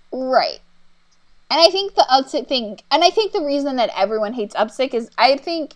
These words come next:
if we had had some kind of definitive a-, answer about, like, the Burgess situation, then, like, people would probably be okay with the Upstick stuff.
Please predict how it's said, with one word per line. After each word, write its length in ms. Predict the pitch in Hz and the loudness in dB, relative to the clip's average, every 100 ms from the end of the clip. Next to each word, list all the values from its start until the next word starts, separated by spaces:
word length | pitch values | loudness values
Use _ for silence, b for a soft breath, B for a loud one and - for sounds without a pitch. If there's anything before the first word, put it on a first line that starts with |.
| _ _ _ - | _ _ _ -12
if 180 | 247 262 | -8 -6
we 140 | 277 254 | -4 -6
had 80 | |
had 300 | - 240 247 | -2 0 0
some 200 | - 277 262 | -4 -8 -6
kind 160 | 269 | -8
of 100 | 247 | -6
definitive 540 | 214 196 214 214 220 - | -6 -6 -4 -4 -4 -8
a-, 240 | 117 - - | -10 -14 -10
answer 440 | 202 202 226 220 | -8 -8 -4 0
about, 280 | 208 175 180 | 2 2 2
like, 240 | 185 - | -4 -6
the 180 | - 160 | -14 -12
Burgess 440 | - 160 185 220 269 | -6 -6 -4 -6 -8
situation, 640 | 247 233 247 254 - 254 | -10 -6 -4 -4 -6 -6
then, 200 | 226 175 | -4 -4
like, 260 | 170 151 - - - - _ _ _ - | -4 -6 -6 -20 -20 -20 _ _ _ -10
people 340 | 220 208 208 | -6 0 4
would 140 | 190 - | 4 2
probably 320 | 202 185 185 | 0 0 -2
be 160 | 170 | -6
okay 240 | 151 - 170 | -8 -6 -6
with 200 | 180 - _ | -6 -14 _
the 80 | - | -10
Upstick 400 | 170 - - - | -10 -12 -20 -16
stuff. 360 | - - - | -16 -16 -20